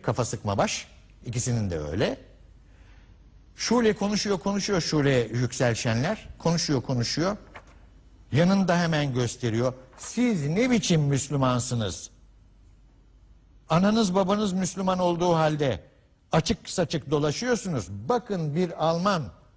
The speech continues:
burada yanımda oturan Alman örtündü. Müslüman olmak örtünmeyi gerektirir. Örtünmüyorsan Müslümanlığın zayıf." şeklinde bir, e, şarj yapıyor. O da yetmiyor. O Hamdi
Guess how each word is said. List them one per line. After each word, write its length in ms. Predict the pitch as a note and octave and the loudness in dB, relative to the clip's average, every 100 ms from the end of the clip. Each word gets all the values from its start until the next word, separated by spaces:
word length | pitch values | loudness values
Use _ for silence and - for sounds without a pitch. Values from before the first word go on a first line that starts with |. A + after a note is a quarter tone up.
| _ _ - | _ _ -6
burada 300 | D#3+ F3+ D3+ | -2 0 2
yanımda 420 | C#3 C#3+ D#3 D3+ | 2 0 0 0
oturan 440 | D3 C3+ E3 C#3 C3+ | 0 0 -2 -2 -2
Alman 440 | C#3 C3+ D#3 G3 G3 | -2 -2 0 -4 -2
örtündü. 720 | D3 D#3 D#3 F3+ F3+ F3 C3+ - - - _ _ _ - | 2 2 0 -4 -2 0 -2 -4 -20 -20 _ _ _ -2
Müslüman 440 | D#3 - G3+ A3 | 0 0 0 2
olmak 340 | F3+ F#3 A#3 G3 | 2 0 0 2
örtünmeyi 600 | F3+ E3+ G3 F#3 G3 F3+ | 0 0 -4 -2 0 0
gerektirir. 580 | C#3+ A#2+ - G#2+ G#2+ - | 0 0 -2 -4 -6 0
Örtünmüyorsan 760 | A3+ G#3+ - D#3 D3 D3+ A3+ G#3 | 0 0 -2 -4 -4 -2 -2 -2
Müslümanlığın 720 | F3+ - E3 C#3+ D#3+ G#3 F3+ - - - | -4 -4 -2 -2 0 -2 -4 -12 -20 -10
zayıf." 460 | G#2+ F#3+ E3+ - - - - _ _ _ _ - _ _ _ _ - | 0 2 2 -2 -12 -20 -20 _ _ _ _ -20 _ _ _ _ -6
şeklinde 640 | D3+ C3+ B2+ B2 D3+ E3+ | -2 -2 -4 -4 -2 0
bir, 120 | F3 - - - - _ B2+ | -2 -6 -20 -20 -20 _ -2
e, 420 | B2+ C3 B2 A#2 | 0 0 0 -2
şarj 400 | A2 E3 D#3 C#3 | 0 2 2 2
yapıyor. 340 | G#2+ E2+ D#2+ C2+ - _ _ - | -4 -6 -10 -12 -18 _ _ 0
O 160 | A#3+ | 2
da 60 | C4 | 2
yetmiyor. 640 | G3+ C#3 - F#2+ E2+ D2 - _ _ | 0 -2 -6 -12 -12 -12 -16 _ _
O 240 | F#3+ G3+ F3+ | -4 -4 -2
Hamdi 540 | F3+ F#3+ F3+ C3 | -2 -2 -2 -2